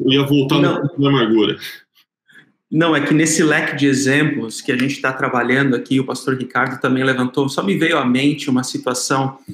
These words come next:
Speaker 2: que, que foi muito interessante. A minha esposa, ela é farmacêutica, e ela, certa vez, ela se candidatou pra uma vaga de representação e venda de remédios, e na entrevista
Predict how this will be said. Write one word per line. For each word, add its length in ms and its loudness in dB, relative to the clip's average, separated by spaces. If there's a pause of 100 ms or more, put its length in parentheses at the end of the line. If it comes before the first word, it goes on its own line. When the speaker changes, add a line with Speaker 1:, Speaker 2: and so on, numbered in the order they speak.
(400)
Speaker 2:
que, 100 -10
que 160 -14
foi 160 0
muito 240 4
interessante. 480 0
A 40 0
minha 140 2
esposa, 440 0
ela 100 0
é 40 -2
farmacêutica, 960 -4 (560)
e 120 -2
ela, 760 2
certa 340 -2
vez, 200 0
ela 160 0
se 180 -10
candidatou 520 -2
pra 120 -4
uma 220 -2
vaga 340 2
de 80 -4
representação 1160 -4 (140)
e 80 -6
venda 320 0
de 120 -4
remédios, 840 -4 (640)
e 80 2
na 260 4
entrevista 1200 -2